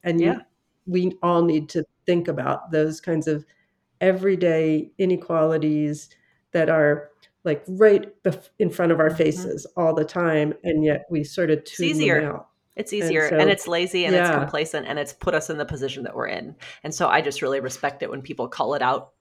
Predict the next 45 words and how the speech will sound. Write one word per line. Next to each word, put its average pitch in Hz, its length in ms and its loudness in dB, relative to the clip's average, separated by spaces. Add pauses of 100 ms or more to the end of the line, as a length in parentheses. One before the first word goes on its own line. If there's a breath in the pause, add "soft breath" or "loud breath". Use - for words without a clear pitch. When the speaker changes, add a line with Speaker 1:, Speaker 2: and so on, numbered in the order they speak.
(240)
Speaker 2:
at - 200 -6
face 135 220 -4
value 139 320 2
and 135 80 -8
say, 131 200 -2
"Here's 143 300 -4
the - 140 -2
issue. 139 280 -4
We 147 140 -8
need 143 120 -8
to 147 60 -6
look 139 220 -4
at 135 140 -2
it." 143 120 -4
It's - 140 -12
too, 185 260 -6
I - 80 2
mean, 165 100 -2
it's 160 100 -10
not 196 180 2
too 202 120 2
late. 180 260 2
I, 147 220 0 (280)
you 131 120 -16
know, 131 40 -10
like 135 140 -6
I 139 40 -14
said, 131 140 -12
I'm 135 160 -4
not 139 240 -6 (420)
great 156 200 0
at 147 100 -2
being 143 160 -6
an 135 60 -6
optimist 151 500 -6
these 160 160 -6
days. 170 300 -2 (320 loud breath)
Uh, 147 300 4 (600)
so 220 60 0
I 180 60 6
appreciate 165 480 2
that 131 100 -4
you're, 160 320 2
you're 156 100 -2
finding 143 520 -2